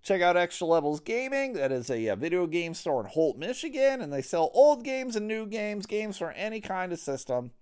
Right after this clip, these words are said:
So if you're a gamer or you know someone who's a gamer, go check them out on Facebook, Extra Levels Gaming, see what they got for sale. As far as I know, their website is still down, but go check 'em out, Extra Levels Gaming. Buy something from the small guy.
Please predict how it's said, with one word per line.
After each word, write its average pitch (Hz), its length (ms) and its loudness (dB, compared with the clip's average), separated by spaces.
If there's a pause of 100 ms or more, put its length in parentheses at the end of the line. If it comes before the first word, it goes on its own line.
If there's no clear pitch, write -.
(480)
So 143 140 2
if 139 100 4
you're 240 220 2
a 247 60 2
gamer 220 540 0
or 135 160 0
you 127 140 -2
know 180 220 0
someone 175 320 -2
who's 165 160 -4
a 180 40 -8
gamer, 156 480 -6 (440)
go 180 240 8
check 196 320 0
them 185 180 -2
out 170 140 0
on 170 180 0
Facebook, 123 640 -4
Extra 135 320 -6
Levels 151 320 0
Gaming, 113 400 -8
see 143 200 -6
what 147 120 -8
they 165 80 -2
got 165 240 4
for 180 100 -8
sale. 117 600 0 (420)
As - 80 -14
far 139 200 10
as 165 120 2
I 156 80 0
know, 160 120 2
their 135 120 2
website 143 480 0
is 110 100 -8
still 127 260 -2
down, 135 600 0 (360)
but 101 120 -14
go 139 100 2
check 151 300 -4
'em 175 100 -2
out, 156 320 4
Extra 117 300 -4
Levels 135 260 0
Gaming. 123 360 -6
Buy 127 200 2
something 196 320 -4
from 190 120 0
the 190 80 -4
small 175 340 4
guy. 127 380 4